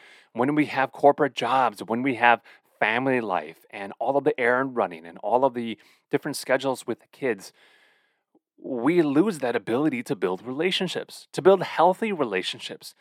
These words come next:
to build better relationships. And so that's what I wanna talk about. I've got seven different things that I've come up with that have helped me, that I've learned throughout my upbringing, that I've,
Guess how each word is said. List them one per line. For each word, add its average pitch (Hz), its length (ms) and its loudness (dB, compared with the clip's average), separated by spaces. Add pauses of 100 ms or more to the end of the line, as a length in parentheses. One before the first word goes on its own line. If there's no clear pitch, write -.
(260)
to - 100 -16
build 151 260 -2
better 170 240 4
relationships. 120 800 -6 (320)
And - 80 -8
so 143 120 0
that's 180 280 4
what 202 120 2
I 175 100 2
wanna 143 200 0
talk 104 320 -2
about. 82 200 -10
I've 139 140 -10
got 170 160 0
seven 160 340 4
different 143 340 -4
things 107 280 -4
that 95 120 -4
I've 117 220 2
come 123 240 -4
up 117 160 0
with 87 280 -6 (520)
that 110 480 4
have 117 180 -2
helped - 320 -8
me, 98 500 -4 (380)
that 101 160 4
I've 90 180 0
learned 104 500 4
throughout 110 440 0
my 110 300 2
upbringing, 139 600 -2 (300)
that 104 120 2
I've, 101 200 0